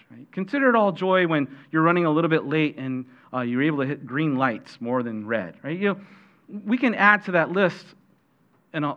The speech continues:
in an infinite amount of ways. Fill in the blank. When do you consider it all joy? You consider it all joy when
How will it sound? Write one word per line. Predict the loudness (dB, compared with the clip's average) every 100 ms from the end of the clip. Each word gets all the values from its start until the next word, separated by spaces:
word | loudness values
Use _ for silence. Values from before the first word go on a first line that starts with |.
| -6
in | -6
an | -4
infinite | -2 0 0 -2
amount | 0 0 0
of | 0
ways. | -2 -2 -4 -10 -20 -10 2
Fill | 4
in | 4
the | 2
blank. | 2 2 2 -2 -8 _ _ _ _ _ _ _ 2
When | 4
do | 4
you | 2
consider | 0 -4 0 4
it | 4
all | 2
joy? | 0 0
You | 0
consider | -4 -6 0 2
it | 4
all | 2
joy | 2 2 2
when | 2 0 2 2 0 0 -2